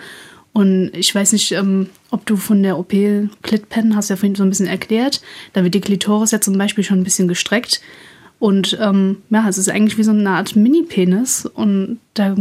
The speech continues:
fand ich halt auch total interessant. Und endlich konnte ich dann Leon auch mal anfassen, ohne dass er vielleicht sich ein bisschen unwohl dabei gefühlt hat. Und jetzt im Nachhinein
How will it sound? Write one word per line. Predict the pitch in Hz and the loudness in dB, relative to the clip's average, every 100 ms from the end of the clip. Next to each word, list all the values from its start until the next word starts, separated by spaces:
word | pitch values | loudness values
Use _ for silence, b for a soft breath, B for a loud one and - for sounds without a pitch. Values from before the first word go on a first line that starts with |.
| 196 | -2
fand | - 208 | 0 0
ich | 208 214 | 2 2
halt | 196 190 | 2 0
auch | 190 | 0
total | 190 185 196 | 0 0 0
interessant. | 190 196 196 214 226 | 0 0 0 2 2
Und | 185 190 | 0 0
endlich | 202 196 - | 0 0 0
konnte | 214 | 0
ich | 208 | 2
dann | 202 196 | 0 2
Leon | 196 208 | 2 0
auch | 190 | 0
mal | - | 0
anfassen, | 208 - 208 190 | -2 -2 -2 -2
ohne | 202 202 | 0 -2
dass | 196 | 0
er | 202 | -2
vielleicht | 196 196 196 | 0 -2 -2
sich | 202 | -2
ein | 196 | 0
bisschen | 180 - | 0 0
unwohl | 233 240 | 2 4
dabei | 175 180 180 | 2 0 -2
gefühlt | 185 - 190 196 | -2 -2 -2 -2
hat. | 214 - B B B B B - | -6 -6 B B B B B 0
Und | 190 | 2
jetzt | 185 185 | 2 0
im | |
Nachhinein | 180 180 202 220 220 220 240 | 0 2 2 2 2 2 0